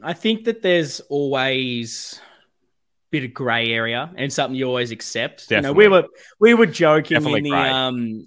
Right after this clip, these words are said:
Speaker 1: in the build-up talking about obviously Gawn's foot, um, and being like,
Speaker 2: Yeah.
Speaker 1: "Kiddo needs to make sure he steps on that." And it's, there's always a line to that. And there's a line to knowing, you know, Doc's got his shoulder,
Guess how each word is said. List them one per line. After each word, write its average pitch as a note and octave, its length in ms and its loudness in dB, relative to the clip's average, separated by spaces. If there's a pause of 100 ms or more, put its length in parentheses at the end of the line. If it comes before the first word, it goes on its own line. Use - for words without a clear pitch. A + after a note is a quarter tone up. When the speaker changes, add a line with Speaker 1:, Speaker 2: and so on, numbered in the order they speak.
Speaker 1:
in E3 140 -4
the D#3 80 -2
build-up C#3+ 560 -4
talking B2+ 360 -8
about A#2 300 -4
obviously A#2 220 -10
Gawn's C#3 520 -6
foot, C3+ 340 -6 (500)
um, A#2 480 -4
and A#2+ 280 -6
being B2+ 180 -4
like, B2 180 -6
Speaker 2:
Yeah. F#2 80 -4
Speaker 1:
"Kiddo B2+ 260 -2
needs A#2+ 240 -8
to A#2+ 180 -14
make A#2 160 -8
sure C3 220 -10
he B2 60 -10
steps B2 360 -10
on B2 200 -6
that." A#2+ 240 -2
And A#2+ 240 -8 (540)
it's, - 420 -6
there's F#3+ 200 -2
always G3+ 200 2
a F3 40 4
line D3+ 380 -2
to F3+ 140 -8
that. F3+ 260 -2 (320)
And E3 320 -6
there's E3 160 0
a F3 80 -2
line D3 520 -2
to C#3+ 440 -6
knowing, C3+ 540 -6 (120)
you A2+ 100 -12
know, B2 60 -6 (180)
Doc's - 340 -4
got C#3 160 -2
his B2+ 100 -6
shoulder, A#2+ 500 -4